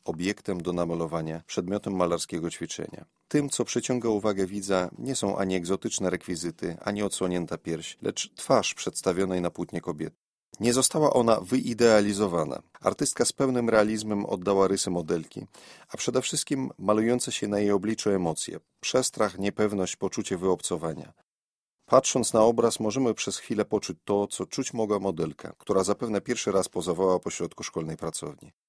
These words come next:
Choć nic o niej nie wiemy, zdaje się nam niezwykle bliska. Ta umiejętność pogłębionego patrzenia na modela jest najważniejszą cechą portretów Bilińskiej i właśnie ona, zamanifestowana szczególnie wyraziście w au-, w autoportrecie z tysiąc osiemset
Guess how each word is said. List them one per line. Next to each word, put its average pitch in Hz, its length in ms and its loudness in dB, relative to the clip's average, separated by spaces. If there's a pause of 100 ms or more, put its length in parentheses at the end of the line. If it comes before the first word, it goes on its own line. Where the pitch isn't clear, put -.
(320)
Choć - 320 -2
nic 151 240 -2
o 151 40 -2
niej 117 160 -2
nie 95 160 0
wiemy, 82 340 -2
zdaje 107 260 0
się 113 140 -6
nam 98 160 -2
niezwykle 101 440 -4
bliska. 95 440 -10 (760)
Ta 123 120 8
umiejętność 123 600 2
pogłębionego 101 680 0
patrzenia 101 440 0
na 92 100 2
modela 90 500 0 (160)
jest 104 240 -4
najważniejszą 110 600 -2
cechą 107 300 -4
portretów 98 460 -6
Bilińskiej 90 600 -4 (260)
i 104 100 -4
właśnie 123 360 0
ona, 87 380 0
zamanifestowana 101 960 -2
szczególnie 101 520 -4
wyraziście 92 500 0
w 80 80 -4
au-, 92 240 0
w 85 80 0
autoportrecie 98 840 0
z - 80 -6
tysiąc 95 340 -6
osiemset - 440 -6